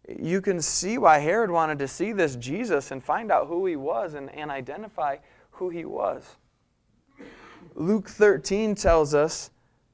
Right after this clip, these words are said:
that in the very near future, Herod would be looking to kill Jesus.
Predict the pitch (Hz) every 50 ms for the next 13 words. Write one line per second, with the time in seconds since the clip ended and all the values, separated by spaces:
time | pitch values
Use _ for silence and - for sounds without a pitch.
0 | _ _ _ _ _ _ 156 160 175 175 175 180 165 151 143 170 180 190 196 190
1 | 196 190 190 190 190 190 185 190 - - 175 185 180 180 - 156 143 135 139 147
2 | 147 - _ _ _ _ _ _ _ - 180 185 196 190 196 196 180 175 185 180
3 | 160 156 165 151 143 139 143 151 185 196 190 - 202 190 190 180 - - 170 156
4 | 147 - - - 190 180 180 180 175 170 156 151 160 156 147 135 127 120 - -
5 | - - _